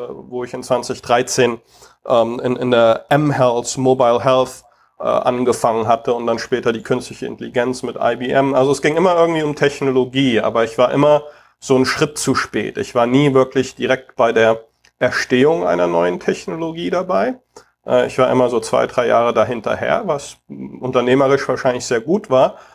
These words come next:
aber ich hatte diesen Reiz, einfach mal bei der Geburt einer neuen Industrie, wenn man das denn so sagen kann und hervorsehen kann,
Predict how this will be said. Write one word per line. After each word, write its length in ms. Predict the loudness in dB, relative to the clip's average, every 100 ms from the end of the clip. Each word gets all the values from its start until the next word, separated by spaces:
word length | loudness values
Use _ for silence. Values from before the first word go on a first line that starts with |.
| _ -2
aber 340 | 0 2 0
ich 140 | 0
hatte 180 | -2 -2
diesen 220 | -8 -6
Reiz, 500 | 0 2 2 0 -4
einfach 360 | -2 -2 -2 -2
mal 200 | 2 2
bei 140 | 2
der 180 | 0 -2
Geburt 640 | -4 -6 2 2 2 -2 -20 _ _ _
einer 240 | -6 -4
neuen 300 | 0 0 0
Industrie, 760 | -4 -6 -6 -8 -8 0 2 2
wenn 120 | -2
man 100 | -2
das 160 | -4 -6
denn 140 | -4
so 100 | -4
sagen 540 | 2 4 4 0 -8 -12 -18
kann 400 | -2 0 2 0
und 220 | 0 0
hervorsehen 800 | -2 -2 0 0 2 -2 -2 -8
kann, 360 | 0 0 0 -6